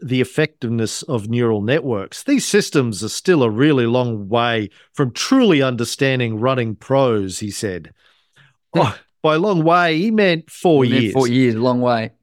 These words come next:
Speaker 2: Well, and even
Speaker 1: Or an
Speaker 2: understanding, that whole question of it doesn't matter if it understands. What matters is what it delivers. The
Speaker 1: Hmm.
Speaker 2: understanding is irrelevant. And I still remember one of the most profound things my daughter ever said.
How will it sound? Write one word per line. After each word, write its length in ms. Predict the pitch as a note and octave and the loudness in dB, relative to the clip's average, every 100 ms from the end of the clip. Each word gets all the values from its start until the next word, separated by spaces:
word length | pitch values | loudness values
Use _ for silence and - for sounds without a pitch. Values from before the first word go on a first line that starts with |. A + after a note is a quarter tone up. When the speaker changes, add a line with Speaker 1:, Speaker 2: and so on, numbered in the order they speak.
| _ _ - | _ _ -2
Speaker 2:
Well, 200 | A3+ A3 | 0 2
and 180 | A#3 | 2
even 140 | B3 C4 | 2 2
Speaker 1:
Or 80 | A3 | 2
an 80 | |
Speaker 2:
understanding, 680 | G3 G3+ F3 C#3+ D3 C#3 A2 A2 | 0 -2 -6 -2 0 0 0 -2
that 120 | D3 | 0
whole 160 | D3+ | 0
question 360 | B2+ C#3+ - C3 | 0 -2 -2 -4
of 100 | A2 - | -4 -8
it 160 | - | -10
doesn't 360 | D3 D#3 F#3 D#3+ | -6 -2 -2 0
matter 540 | C3+ C3 D3+ C#3+ B2+ - | 0 0 -2 -6 -6 -8
if 180 | A#2 - | -6 -4
it 140 | B2 | -4
understands. 720 | A2+ A#2+ A2+ - A2+ G#2+ G#2 | -4 -2 -4 -6 -6 -6 -6
What 220 | A2+ C3 D3+ | -2 -2 0
matters 500 | C3 D#3 - C3+ - | 0 0 -2 -2 0
is 160 | B2+ | -4
what 280 | G#2+ A#2 - | -2 -2 -2
it 120 | B2+ | -6
delivers. 720 | C#3 A#2 A2+ A#2 A#2 F#2+ - - _ - - | -4 -2 0 0 -2 -4 -8 -14 _ -20 -6
The 160 | D3+ | -6
Speaker 1:
Hmm. 100 | - | -2
Speaker 2:
understanding 640 | E3+ F#3 - C#3+ C#3 C#3 C3+ | 0 0 0 2 4 4 2
is 140 | B2 | 0
irrelevant. 600 | B2 A#2+ A#2 B2+ A#2 - _ _ - | 2 2 2 0 -4 -10 _ _ -2
And 100 | C3 | 2
I 120 | E3 | 2
still 500 | - - - D#3+ E3+ | 0 -2 2 2 4
remember 480 | E3 C#3+ C#3 B2 A2 | 2 4 4 2 0
one 180 | B2+ | 0
of 80 | C3+ | 0
the 80 | B2+ | 0
most 400 | A#2 C3 B2 - | 0 0 0 -6
profound 520 | - A#2 C#3 C#3 C#3+ | -10 -4 2 2 2
things 200 | C#3 B2+ | 2 2
my 160 | B2+ A#2 | 2 0
daughter 340 | A#2+ A#2+ A#2 | 2 2 2
ever 140 | A2 G#2 | 0 -2
said. 360 | - G#2+ G#2 | -4 -4 -6